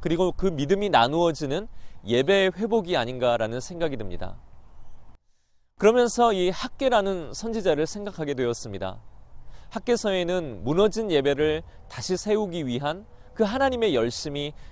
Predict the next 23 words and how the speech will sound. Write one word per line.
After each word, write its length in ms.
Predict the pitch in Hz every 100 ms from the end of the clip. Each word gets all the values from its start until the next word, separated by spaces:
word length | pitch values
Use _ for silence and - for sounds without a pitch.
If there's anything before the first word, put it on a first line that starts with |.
| -
잘 380 | - 117 139 165
드러나 360 | - 175 170
있습니다. 560 | 139 117 127 98 87 90 - - - - - - _ _ _ _ _ - -
그래서 560 | 156 175 196 196 180 151
이 120 | 175
말씀을 480 | 175 147 - 190 185
앞으로 340 | 131 - 170
우리가 300 | 160 147 160
한 180 | 170 214
달간 340 | 208 196 170
같이 320 | 170 135 - 175
보면서 640 | 156 131 117 - 170 147 - - - - -
우리의 260 | 143 185
신앙과 500 | 185 220 208 180 165
삶에 600 | 175 202 214 165 113 113 - - - -
영적 420 | 127 156 196 190 - -
회복의 340 | - 220 220 190
봄이 340 | - 135 147
찾아오는 640 | - 202 208 160 131 170 - - -
그런 200 | 151 175
출발이 460 | - 262 233 208 165
되었으면 520 | 123 127 - 131 127
좋겠습니다. 720 | 123 143 135 120 101 95